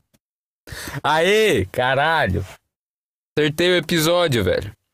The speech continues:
O cara é muito burro, velho. O cara não sabe em que, que... Qual é o número disso que ele tá fazendo. Ele não sabe o número de vezes que ele fez. Mas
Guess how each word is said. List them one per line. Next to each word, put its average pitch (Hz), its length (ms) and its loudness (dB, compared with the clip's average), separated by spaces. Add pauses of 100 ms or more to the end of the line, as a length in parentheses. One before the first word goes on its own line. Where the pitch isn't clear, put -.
(1600)
O - 320 -12
cara 127 180 0
é 123 40 2
muito 131 260 0
burro, 160 440 2
velho. 90 240 0
O 98 40 -6
cara 120 220 0
não 131 120 0
sabe 135 320 0
em 139 100 0
que, 147 460 -2 (120)
que... 139 120 -2 (460)
Qual 156 160 0
é 180 40 2
o - 20 2
número 185 460 2
disso 127 240 0
que 135 60 0
ele 117 120 0
tá 113 160 -2
fazendo. 98 460 0
Ele 92 160 0
não 101 100 -2
sabe 120 240 -2
o 131 40 0
número 147 260 0
de 147 100 0
vezes 143 320 0
que - 80 -2
ele 131 140 0
fez. 101 300 0 (880)
Mas 147 300 0